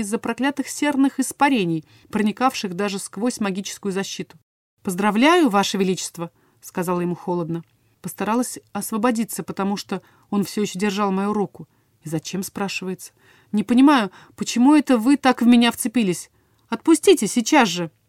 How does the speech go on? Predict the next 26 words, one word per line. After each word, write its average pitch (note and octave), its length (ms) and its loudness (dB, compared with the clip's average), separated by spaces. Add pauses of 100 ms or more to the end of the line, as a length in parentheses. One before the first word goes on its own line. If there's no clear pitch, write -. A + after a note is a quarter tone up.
(140)
И G3+ 80 -4
вообще, A3 300 -2
почему A#3 380 0
вы B3+ 120 4
держали A#3 400 2
меня A3 240 2
за A#3 180 2
руку C#4 200 0
всю - 200 -6
дорогу G#3 360 0
до A3+ 120 0
вулкана?» F3+ 540 -2 (880)
«Эйвори», — F#3 640 -2 (560)
улыбнулся F#3 560 -2
он, B3+ 240 0 (600)
но G3+ 140 -2
я A3+ 140 0
не A#3+ 100 2
дала A#3 260 0
ему G#3 160 -2
договорить. F#3 640 -6 (360)
И B3+ 100 2
поздравлять B3 580 2
тоже A#3+ 240 4
не A#3+ 100 6
стала. D#3 420 -4